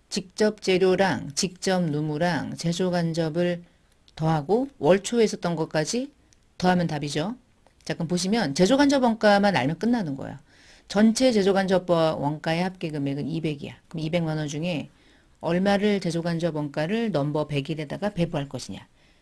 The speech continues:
배부 방법. 제조간접 원가의 배부 기준은 직접 노무 원가법이래요.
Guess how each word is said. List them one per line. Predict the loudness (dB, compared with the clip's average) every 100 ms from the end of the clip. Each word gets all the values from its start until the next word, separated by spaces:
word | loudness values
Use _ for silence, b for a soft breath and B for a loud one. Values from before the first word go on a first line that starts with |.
| b
배부 | -2 2 2
방법. | 2 -2 -2 -4 -6 _ _ _ _ -18
제조간접 | -8 -2 0 2 0
원가의 | -2 -4 -2 -2
배부 | -2 -4 -4
기준은 | -6 -4 0 2 2 0
직접 | -8 -8 -4 -4 -4 _ _
노무 | -2 0 2 0 0
원가법이래요. | -2 -2 -2 -4 -4 -10 -8 -6 -8 -12